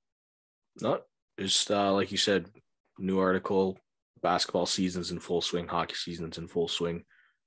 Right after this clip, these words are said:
Gonna be tons of stuff coming out about that. Um, that's about it, really.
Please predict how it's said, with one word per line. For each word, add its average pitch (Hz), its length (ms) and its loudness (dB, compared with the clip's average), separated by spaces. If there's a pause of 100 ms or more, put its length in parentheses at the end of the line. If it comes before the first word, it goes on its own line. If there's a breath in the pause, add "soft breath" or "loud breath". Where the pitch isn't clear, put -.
(120)
Gonna 82 120 -2
be 85 60 -4
tons 90 240 -2
of 85 60 -4
stuff 85 240 -2
coming 87 200 -4
out 82 120 -2
about 80 260 -10
that. 85 240 0 (800)
Um, 80 500 -4 (1300)
that's - 180 -8
about 82 240 -2
it, 82 160 -2
really. 82 280 -6